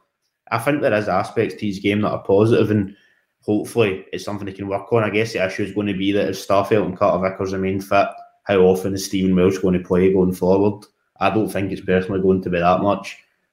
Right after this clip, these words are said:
eh, 'cause I think you seen last season, those two basically just played all the time. Apart from, I think when Starfelt picked up a slight knock or whatever, they, they pretty much were just in there all the time from when they both signed. So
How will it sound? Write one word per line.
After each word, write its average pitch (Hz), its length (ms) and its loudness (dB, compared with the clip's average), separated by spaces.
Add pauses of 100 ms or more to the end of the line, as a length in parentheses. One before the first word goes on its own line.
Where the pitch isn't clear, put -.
(240)
eh, 90 220 -2
'cause 101 100 -6
I 87 100 -2
think 101 280 -4
you 104 80 -4
seen 107 220 -4
last 95 280 -2
season, 101 420 -4
those 95 280 -2
two 107 140 2
basically - 340 0
just - 220 -14
played 92 220 0
all 87 220 2
the 87 60 -10
time. 98 360 -2 (600)
Apart 98 400 0
from, 90 760 0 (300)
I - 100 -14
think 90 140 -4
when 95 100 -4
Starfelt 92 520 0
picked - 220 -4
up - 120 -12
a 95 40 -6
slight 92 280 0
knock 92 260 0
or 113 60 4
whatever, 104 220 4
they, 92 200 2
they - 120 -2
pretty 92 240 -2
much 98 240 0
were 92 100 2
just 87 160 -8
in 85 140 -2
there 87 160 2
all 85 160 2
the 85 80 -2
time 92 360 0 (340)
from 95 220 -2
when 92 120 2
they 90 80 2
both 87 260 -2
signed. 98 360 0
So 95 400 0